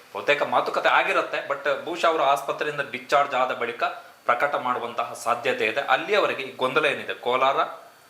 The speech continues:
ಮಂಡ್ಯ ಮತ್ತು ಹಾಸನ, this is very crucial, very, very crucial.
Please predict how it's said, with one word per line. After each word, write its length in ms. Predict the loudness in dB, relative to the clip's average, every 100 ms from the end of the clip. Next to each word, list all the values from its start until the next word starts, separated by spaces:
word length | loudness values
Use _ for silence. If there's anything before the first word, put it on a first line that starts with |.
| -8 0
ಮಂಡ್ಯ 280 | 0 2 0
ಮತ್ತು 240 | 0 -4
ಹಾಸನ, 360 | 2 2 2 -8 -8 -16 -20
this 120 | -16 -10
is 60 | -4
very 140 | -2 0
crucial, 340 | -2 2 0 -2 -10 -20 -14 0
very, 200 | 2 4 4
very 160 | 2 0 -4
crucial. 300 | -6 -6